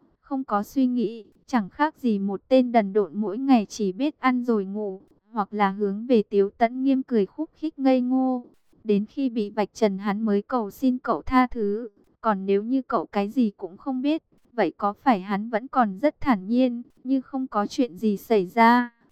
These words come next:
vẫn nói yêu cậu như thế không? Diệp Mạc đột nhiên ra sức giãy giụa.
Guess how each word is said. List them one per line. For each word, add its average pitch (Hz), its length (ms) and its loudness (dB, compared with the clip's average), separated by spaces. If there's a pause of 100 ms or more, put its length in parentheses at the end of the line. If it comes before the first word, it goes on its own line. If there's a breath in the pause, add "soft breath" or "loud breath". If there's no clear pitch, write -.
vẫn 233 240 -4
nói 202 200 2
yêu 262 240 -2
cậu 185 240 -2
như 247 200 -2
thế 214 220 -2
không? 262 400 -2 (460)
Diệp 214 280 0
Mạc 208 260 -2
đột 240 240 0
nhiên 254 280 2
ra 254 220 6
sức - 260 -8
giãy 208 260 0
giụa. 262 220 0